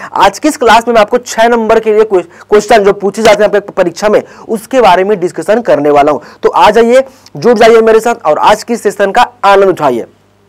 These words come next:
तो देखिए, हमारा जो mission चल रहा था, mission का नाम क्या था?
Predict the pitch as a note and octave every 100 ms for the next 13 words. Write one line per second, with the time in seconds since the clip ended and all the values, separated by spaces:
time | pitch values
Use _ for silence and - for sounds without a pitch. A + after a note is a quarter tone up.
0 | _ _ _ - _ _ G#3 B3+ F3+ -
1 | - - A3+ A3 C4+ D#4+ B3+ A#3 C#4 D4
2 | C4 A3+ A3+ G3 F3+ A#3+ A#3+ G3 F#3 G3+
3 | F#3+ G#3